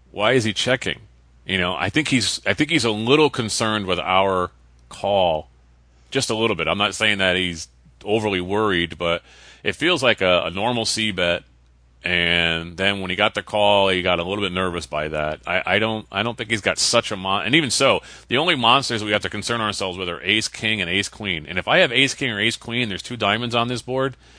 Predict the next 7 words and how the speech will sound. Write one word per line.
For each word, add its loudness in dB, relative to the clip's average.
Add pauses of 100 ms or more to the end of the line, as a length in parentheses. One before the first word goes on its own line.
(160)
I'm 0
betting. 4 (640)
So 2
I 6
just -4
don't -2
know -4